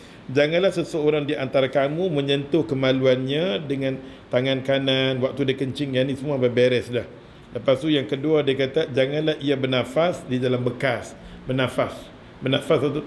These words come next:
kita buat sekalipun. Hukum dia tak boleh. Maksudnya dilarang keras. Agama larang keras seseorang yang kencing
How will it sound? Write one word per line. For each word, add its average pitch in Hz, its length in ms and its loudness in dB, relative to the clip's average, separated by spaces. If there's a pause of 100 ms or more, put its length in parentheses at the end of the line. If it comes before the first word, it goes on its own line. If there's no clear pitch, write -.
(240)
kita 147 180 0
buat 147 300 2
sekalipun. 120 420 -4 (320)
Hukum 143 320 0
dia 151 160 2
tak 135 160 -2
boleh. 135 240 2
Maksudnya 160 480 -2
dilarang 147 440 4
keras. 185 520 0 (380)
Agama 139 500 2
larang 135 320 2
keras 151 320 0
seseorang 135 560 2
yang 123 80 -2
kencing 147 480 -2